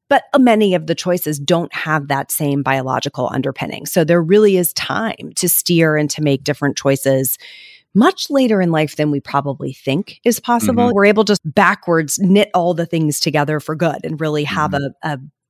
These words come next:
Speaker 1: pathway we're proud of by the end of the day.
Speaker 2: Mm-hmm.
Speaker 1: And I don't know, I've not thought about it as being linked to confidence as much as you do in your work,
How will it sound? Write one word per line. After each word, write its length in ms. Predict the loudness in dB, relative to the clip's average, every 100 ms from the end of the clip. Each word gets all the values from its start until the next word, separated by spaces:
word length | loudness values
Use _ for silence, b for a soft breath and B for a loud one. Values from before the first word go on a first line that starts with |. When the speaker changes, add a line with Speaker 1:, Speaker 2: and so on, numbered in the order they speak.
| -10
Speaker 1:
pathway 440 | -2 -2 2 2
we're 160 | 2 0
proud 360 | 2 2 4
of 200 | 2 0 -2
by 120 | -4
the 140 | -4
end 200 | -4 -4
of 140 | -6 -4
the 80 | 0
day. 400 | 2 2 0 -2 B B B
Speaker 2:
Mm-hmm. 180 | -2 0
Speaker 1:
And 140 | 0
I 120 | 0 -2
don't 140 | -2
know, 120 | -2
I've 160 | 0 2
not 260 | 2 2
thought 240 | -2 -4 0
about 200 | 2 2
it 80 | 0
as 140 | -2
being 260 | -2 -2 -2
linked 320 | -4 -6 -8
to 80 | -8
confidence 600 | -6 -6 -6 -4 -4 -6
as 160 | -8 -4
much 220 | -4 -2
as 180 | -4 -2
you 100 | -2
do 200 | 0 0
in 200 | 0 -2
your 180 | -2 -2
work, 240 | -2 -2